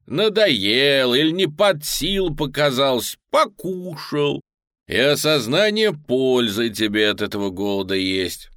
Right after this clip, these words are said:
Я, мол, потерплю, а потом мне зато хорошо будет. И к тому же не надо тебе из последних сил,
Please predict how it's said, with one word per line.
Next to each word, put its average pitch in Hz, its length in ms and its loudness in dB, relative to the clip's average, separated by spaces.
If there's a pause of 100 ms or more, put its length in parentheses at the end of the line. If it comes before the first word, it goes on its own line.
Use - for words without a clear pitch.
(100)
Я, 240 420 2
мол, 214 260 2
потерплю, 117 1300 -2
а 113 320 2
потом 107 680 -2
мне 123 280 0
зато 117 400 -2
хорошо 98 880 -6
будет. 85 500 -16 (520)
И 92 240 -6
к - 80 -18
тому 120 420 -4
же 76 260 -14 (220)
не 101 300 -2
надо 110 360 -2
тебе 113 460 0
из 110 140 -6
последних 117 1000 -2
сил, 135 760 0